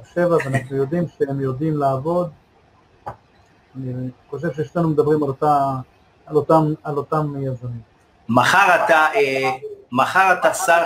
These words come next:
Speaker 2: הבינוי והשיכון, אני רואה את זה איפשהו. ומה,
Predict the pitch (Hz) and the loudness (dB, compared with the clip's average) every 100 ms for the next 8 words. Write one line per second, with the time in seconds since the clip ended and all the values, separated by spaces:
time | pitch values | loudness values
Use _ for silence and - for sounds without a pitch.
0 | 156 143 131 139 139 123 120 - 117 113 | 0 0 -2 -2 -2 -2 -2 -4 -12 -12
1 | 107 110 127 143 143 143 143 185 170 - | -10 -8 -8 -8 -8 -4 2 4 2 -2
2 | - - - 98 - _ _ _ _ _ | -16 -16 -14 -14 -16 _ _ _ _ _
3 | 104 107 143 135 - _ _ _ 135 139 | -10 2 2 2 -8 _ _ _ 0 4
4 | 180 208 | 6 6